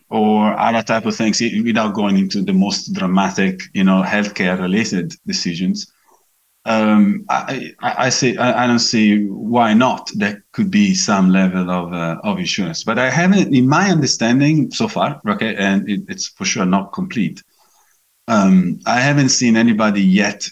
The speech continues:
that is planning to completely, you know, run a piece of a business like that, you know,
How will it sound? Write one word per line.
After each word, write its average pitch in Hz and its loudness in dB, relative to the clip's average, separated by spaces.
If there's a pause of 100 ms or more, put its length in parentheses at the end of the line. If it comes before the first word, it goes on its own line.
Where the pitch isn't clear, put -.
that 104 0
is 95 -2
planning 98 0
to 95 -6
completely, 95 -2 (800)
you 107 -2
know, 90 -4
run 95 0
a 92 -6
piece 110 -2
of 95 -4
a 87 -8
business 87 -4
like 82 -8
that, 80 -12 (500)
you 95 -4
know, 95 4